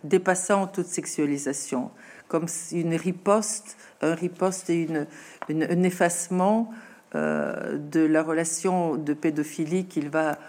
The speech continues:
euh, longuement, euh, détailler dans le personnage de Svridligaïlov, mais surtout dans Stavrogin et Matryoshka. Donc, euh, elle pose cette, cette scène,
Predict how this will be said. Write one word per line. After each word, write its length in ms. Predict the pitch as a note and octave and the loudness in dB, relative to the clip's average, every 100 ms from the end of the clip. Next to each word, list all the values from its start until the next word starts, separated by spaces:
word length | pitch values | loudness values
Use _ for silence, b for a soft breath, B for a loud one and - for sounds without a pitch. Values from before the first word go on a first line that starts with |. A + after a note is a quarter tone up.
| B - - | B -10 -4
euh, 420 | C#3+ - - - | -2 -2 -2 -2
longuement, 720 | D3+ D#3+ D#3+ E3 E3 E3 D#3 D#3+ B B F#3+ | -2 -2 -2 0 0 0 -2 -8 B B -6
euh, 480 | D3 C#2 C2 - - - | -2 -2 -4 -6 -8 -8
détailler 880 | C#3+ E3+ F3 D#3 D#3 E3+ F3+ F3 | 0 0 4 2 2 4 4 4
dans 220 | D#3+ D3 D3 | 0 -2 -2
le 100 | C#3+ | -2
personnage 500 | D3+ - D#3 D#3+ D#3+ | -4 -4 -2 -2 -2
de 60 | |
Svridligaïlov, 880 | - - D3+ D3 C#3+ D#3 D#3 E3+ F3+ - | -8 -4 -4 -4 -2 0 2 0 -2 -4
mais 80 | D#3 | -6
surtout 480 | - D3+ - F#3 F#3 B - | -6 -10 -2 0 0 B -2
dans 100 | D3+ | 0
Stavrogin 600 | - D3 D3 D#3+ D#3 E3 | 2 -2 0 -2 0 -2
et 80 | D3+ | 0
Matryoshka. 680 | D3 D3 C#3+ C3+ - B2 - - _ B B B B D#3+ | -2 -2 -6 -6 -6 -8 -8 -18 _ B B B B -4
Donc, 400 | D#3 D#3+ D#3+ D#3 | 0 0 0 0
euh, 480 | - - C#3 B2+ - - - | 0 -2 -2 -2 -6 -12 -2
elle 340 | D#3 D3 C#3+ C#3+ - C#3+ - - - - _ | 0 2 0 -2 -10 -18 -18 -20 -18 -20 _
pose 360 | G#3 B3 G#3+ F3+ | 4 4 4 0
cette, 640 | E3+ - D3+ D#3 D3 C3+ | 0 0 0 -2 -2 0
cette 260 | - B2 - | 0 -4 -4
scène, 460 | - F3+ G#3+ A#3+ | 2 4 4 2